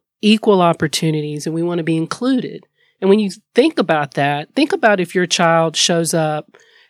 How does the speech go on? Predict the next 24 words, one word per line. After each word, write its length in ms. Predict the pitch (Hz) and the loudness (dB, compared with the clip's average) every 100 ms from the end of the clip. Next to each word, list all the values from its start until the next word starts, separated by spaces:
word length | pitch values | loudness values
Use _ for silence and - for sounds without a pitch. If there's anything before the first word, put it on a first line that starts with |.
| _ - | _ 0
at, 240 | 170 170 | 0 2
at 180 | 170 165 | 0 0
the, 300 | 170 165 160 _ _ - | 0 0 -2 _ _ -4
at 260 | 165 - | -2 0
s-, 100 | 185 175 | -2 0
you 160 | 190 | 2
know, 160 | 170 160 | 2 0
at 120 | 160 | -2
the 60 | 165 | 0
basketball 540 | 165 160 - 170 160 | 2 2 -2 0 -2
court, 540 | - 180 165 160 160 _ _ _ - | -2 0 2 0 -2 _ _ _ 0
and 100 | 185 | 2
they're 80 | |
sta-, 340 | 156 - 185 180 | 2 0 0 2
they 100 | 185 | 2
don't, 240 | 185 190 - 180 | 4 2 -2 0
they're 140 | 185 | 2
new 240 | 185 190 | 4 4
to 100 | 185 175 | 4 2
this, 180 | 170 - 175 | 0 -4 0
new 320 | 202 196 196 | 0 4 4
to 120 | 185 | 4
the 80 | 170 | 2
school. 580 | - 190 175 175 170 | 0 2 2 2 0